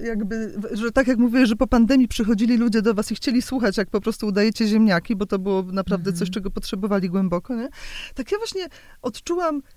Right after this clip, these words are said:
Speaker 1: tak ogromną ulgę, y, pisząc niedawno właśnie z koleżanką taką kompletnie głupią książkę, y, głupią, no taką śmieszną, prawda?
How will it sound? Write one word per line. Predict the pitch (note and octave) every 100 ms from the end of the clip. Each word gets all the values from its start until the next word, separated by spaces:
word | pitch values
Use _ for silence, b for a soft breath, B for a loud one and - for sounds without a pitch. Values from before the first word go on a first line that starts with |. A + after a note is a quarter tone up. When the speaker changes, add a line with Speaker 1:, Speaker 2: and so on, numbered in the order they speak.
| -
Speaker 1:
tak | - F#4
ogromną | - C#4 D#4+ D4
ulgę, | A#3+ D#4+ A#3+ C4 - - -
y, | F#3+ A#3+ A3 G3+ E3+ - - - - - _ _ -
pisząc | E4 F#4+ D4+ C4
niedawno | C4+ C4+ D4 C4+
właśnie | C#4 C4
z | -
koleżanką | B3 A3 C#4 D#4 C4+
taką | C#4 C4+ B3
kompletnie | A#3 G#3+ F#4+ E4+ C#4+
głupią | G3 C#4 - C#4+
książkę, | C4 - C4+ B3+ - C4 B3 A#3 - A3
y, | A3+
głupią, | F3+ E3+ C#3+ F3
no | A#3
taką | F4 E4+ G4+
śmieszną, | - F#4+ - - -
prawda? | - A3+